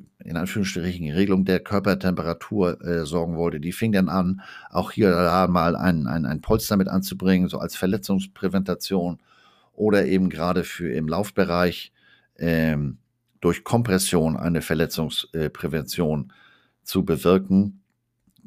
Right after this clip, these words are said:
äh, besagte Tights et cetera, dann, äh, war das der nächste Schritt. Zweitausendneun dann, äh, eine ganz gezielte Weiterbildung, Weiterentwicklung, äh, zunächst für den Basketball,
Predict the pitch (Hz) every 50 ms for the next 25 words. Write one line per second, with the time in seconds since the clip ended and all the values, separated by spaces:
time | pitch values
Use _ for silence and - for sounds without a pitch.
0 | 98 - 76 78 78 - - 78 67 82 85 87 - - 80 - - - 82 90
1 | 92 - - - 76 - - 95 90 90 85 82 82 85 82 80 76 73 80 85
2 | - _ _ _ _ _ _ _ _ _ _ _ _ _ _ _ _ _ _ _
3 | _ _ _ - - - 90 82 80 82 76 64 80 80 - - 85 82 - -
4 | - - - _ _ - - - - - - - 92 95 104 113 113 107 - 117
5 | 107 - - 113 101 71 - - - - _ _ _ _ _ _ _ _ _ _
6 | _ _ _ _ _ _ _ _ _ - - - 120 143 147 160 143 135 101 117
7 | 113 98 98 101 107 127 147 156 151 143 131 127 120 117 107 - - 104 104 101
8 | 98 - - 101 98 98 95 101 101 113 - - - 92 98 - - 143 160 175
9 | 185 143 117 120 110 123 143 131 127 131 123 - 147 139 139 139 135 131 131 127
10 | 123 - _ _ _ _ - - 110 123 123 120 120 117 113 127 131 - 127 123
11 | 120 117 120 117 120 - - - _ _ - 98 101 98 98 98 - 90 90 98
12 | 107 101 - - - 82 73 65 - 80 95 117 - - 123 123 - 110 110 110
13 | 113 113 113 117